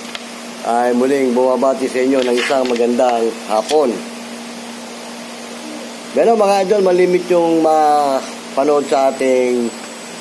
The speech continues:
programa na umaga tayo nag, ano, pero kanina umaga, ang kasama ko sa aking programa, yung co-partner ko na si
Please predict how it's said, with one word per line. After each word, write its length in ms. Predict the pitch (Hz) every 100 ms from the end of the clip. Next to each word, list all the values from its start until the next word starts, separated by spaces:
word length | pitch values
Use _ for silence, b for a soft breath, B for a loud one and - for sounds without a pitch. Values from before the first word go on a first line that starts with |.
| -
programa 560 | 131 127 180 202 143 127
na 240 | 127 127
umaga 320 | 123 127 123 123
tayo 400 | 131 135 123 117
nag, 240 | 117 113 110
ano, 400 | 113 110 160 139
pero 560 | 120 120 113 107 98 95 - - - - - - - -
kanina 240 | 123 151 190
umaga, 560 | 220 226 175 156 160 160 - - -
ang 160 | 123 120
kasama 400 | 120 143 139 127
ko 80 | 135
sa 240 | 135 127
aking 560 | 123 127 120 117 107 120
programa, 640 | 120 143 196 151 113 120 - - - - - - - -
yung 240 | 165 170
co-partner 560 | 170 165 160 151 131 143 135
ko 80 | 143
na 160 | 139
si 480 | 123 139 131 120